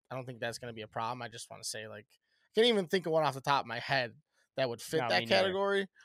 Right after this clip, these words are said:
Speaker 1: um, but just in case.
Speaker 2: Okay, I'm fine with that.
Speaker 1: Okay, how about this? Like, I, okay, like, the Deuce Bigalow movies. Like, I'm pretty sure he's not even in those movies.
Speaker 2: Yeah, and are those on, those were on the list that I was looking at, and yeah, he's,
Speaker 1: Yeah,
Speaker 2: I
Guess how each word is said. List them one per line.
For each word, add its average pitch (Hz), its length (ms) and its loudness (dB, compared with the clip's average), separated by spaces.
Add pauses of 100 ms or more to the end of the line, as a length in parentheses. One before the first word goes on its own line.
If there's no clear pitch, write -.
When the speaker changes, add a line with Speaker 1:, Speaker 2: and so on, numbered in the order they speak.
(260)
Speaker 1:
um, 135 420 2 (100)
but 147 280 2
just 139 280 -4
in 120 80 -14
case. - 480 -14 (1000)
Speaker 2:
Okay, 147 220 -2 (340)
I'm 147 120 0
fine 143 240 4
with 120 100 -8
that. 110 200 -2 (1040)
Speaker 1:
Okay, 185 260 6
how 180 140 8
about 214 200 8
this? 147 260 0
Like, 170 220 2
I, 202 160 6 (100)
okay, 165 220 0
like, 151 180 0
the 156 100 -2
Deuce 160 260 -2
Bigalow 143 400 0
movies. 110 440 -8
Like, 131 140 -6
I'm 147 160 0
pretty 185 200 0
sure 175 180 0
he's 160 160 -2
not 156 120 0
even 127 200 -6
in 123 120 -8
those 113 220 -10
movies. 98 480 -12 (1200)
Speaker 2:
Yeah, 113 240 0
and 104 80 -6
are 107 120 -8
those 107 240 -8
on, 110 220 -10
those 156 260 0
were 156 100 2
on 147 140 4
the 120 80 -6
list 139 260 2
that 113 100 -2
I 120 120 0
was 110 140 -6
looking 95 200 -10
at, 92 200 -6
and 95 100 -14
yeah, 101 160 -6
he's, 190 100 -4
Speaker 1:
Yeah, 202 80 6
Speaker 2:
I 196 40 6